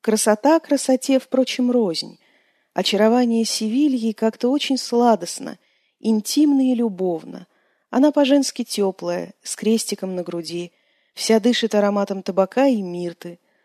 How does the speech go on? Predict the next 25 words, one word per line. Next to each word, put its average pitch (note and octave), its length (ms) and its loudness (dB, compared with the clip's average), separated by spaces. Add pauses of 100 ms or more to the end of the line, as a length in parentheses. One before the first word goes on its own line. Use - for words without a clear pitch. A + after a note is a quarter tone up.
(300)
Блаженно C4+ 640 4
замерла A3+ 520 2
в G3 40 -10
беспечной A3 640 -2
лени, E3 560 -6 (360)
полная F3+ 400 0
сладострастной E3+ 960 -2
неги B3 680 -2
и C#4+ 80 -2
достоинства. - 920 -8 (640)
Будто A#3 360 0
вокруг A#3+ 380 0
не A3 140 0
улички C#4+ 520 0
и B3 60 0
площади, A3 720 0 (340)
а F#3 100 -2
коридоры C#4+ 560 2
и - 20 0
патио G3+ 640 2
в F3 80 -14
доме B3 380 2
одного F3+ 320 -2
приятного C4 680 0
семейства. - 800 -8